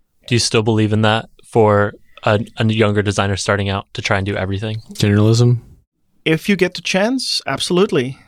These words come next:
Speaker 3: Uh, you'll learn a lot from it. Um, you'll learn where you are good at, and you'll learn what you're bad at,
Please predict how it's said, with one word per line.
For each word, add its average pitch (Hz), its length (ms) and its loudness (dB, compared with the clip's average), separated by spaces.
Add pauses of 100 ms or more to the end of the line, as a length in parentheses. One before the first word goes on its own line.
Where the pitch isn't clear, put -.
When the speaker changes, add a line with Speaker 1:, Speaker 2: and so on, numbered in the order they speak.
(260)
Speaker 3:
Uh, 139 80 -4
you'll 170 260 2
learn 139 220 4
a 131 80 2
lot 123 280 2
from 135 240 2
it. - 400 -4
Um, 127 400 -6 (220)
you'll 147 160 4
learn 143 340 2
where 135 540 0
you 139 240 0
are 135 180 -2
good 147 160 0
at, 151 320 0
and 151 100 -8
you'll 143 160 -2
learn 139 220 -6
what - 140 -10
you're 143 120 -8
bad 156 300 2
at, 151 220 -2